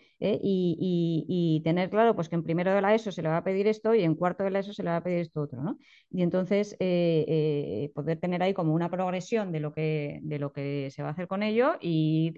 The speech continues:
y ir, eh, ayudando al alumno a caminar hacia ese, <laughs> hacia ese, hacia ese objetivo más, eh, mm, con una, pues, que lo consiga como, con más plenitud, ¿no? Y con más profundidad, ¿vale? Es que, eh, eh, es que, eh,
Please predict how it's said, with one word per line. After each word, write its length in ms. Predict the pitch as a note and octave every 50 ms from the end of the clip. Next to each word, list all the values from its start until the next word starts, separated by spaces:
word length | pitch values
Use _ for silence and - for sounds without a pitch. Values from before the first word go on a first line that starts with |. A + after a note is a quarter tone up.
| -
y 360 | - D#3+ D#3+ D3+ D3 D3+ D#3+
ir, 140 | E3 E3 - - D#3+ F#3 - -
eh, 80 | F3+
ayudando 440 | E3+ - F3+ F#3 F3 F3+ F#3 F#3+ G3
al 80 | F#3+ G3
alumno 360 | G3 G3+ G3+ G#3 G#3 A3+ B3
a 100 | G3+ G3+
caminar 400 | - E3+ E3+ D#3+ E3 E3 E3 E3+
hacia 220 | E3+ D#3+ - E3+ F3
ese, 360 | E3+ - - A3 - G3 -
<laughs> 480 | - A#3 G3+ - C4+ C#4+ - - B3 -
hacia 240 | - F3 D#3+ F3 F3+
ese, 540 | E3+ F3 F#3+ F#3 F#3 F#3 F#3 F#3 F3 D#3+ D#3+ - - - - _ _ _
hacia 280 | - E3 D#3+ E3+ F3 F3
ese 180 | D#3+ E3 F3+ F3+
objetivo 500 | F3+ - F#3+ F3 F#3 F3+ F3+ F#3 F#3+ F#3
más, 440 | F3+ F3 F3 F3 F3 F3+ F3 -
eh, 120 | F3+ F3+ E3+
mm, 720 | D#3+ D#3+ D#3+ D#3 D#3+ E3 E3 D#3+ D#3+ D#3+ - E3+ D#3 D#3 -
con 180 | D#3+ D3+ D3+ D#3
una, 340 | D#3+ D#3+ E3 E3+ E3 D#3+ E3+ D#3 D#3 -
pues, 140 | D#3 D#3 -
que 80 | -
lo 120 | C#3+ C#3+ C#3+
consiga 380 | D3 D3 - E3+ E3 E3+ E3+ D#3
como, 300 | F3+ F3 D#3+ D#3 D3+ C#3
con 120 | - D3+ D3+
más 160 | D3 D3 D3
plenitud, 480 | - F#3+ F3+ E3 D3+ D3 - F3+ F#3+ F3
¿no? 180 | D#3 D#3+ G3
Y 60 | G#3 -
con 120 | D#3 D3+
más 160 | D#3 D#3 D#3
profundidad, 720 | - F3 F#3 F3+ - F#3+ F3+ D#3+ D3 C#3 C#3 D#3 E3 D#3 - _ _ _ _ _ _ _ -
¿vale? 240 | D#3+ D#3+ G#3 G#3+ - - - - _ _
Es 160 | - - D#3+ -
que, 260 | G3+ G3+ - - - - - -
eh, 480 | - - - - D#3+ - D#3 D3+ - -
eh, 520 | - F3+ F3 E3+ D#3+ D#3+ D3+ - - - -
es 140 | - D#3+ D#3+
que, 500 | - F#3+ F#3+ G3 G3+ G3 G3+ F3 F3 F3
eh, 40 | E3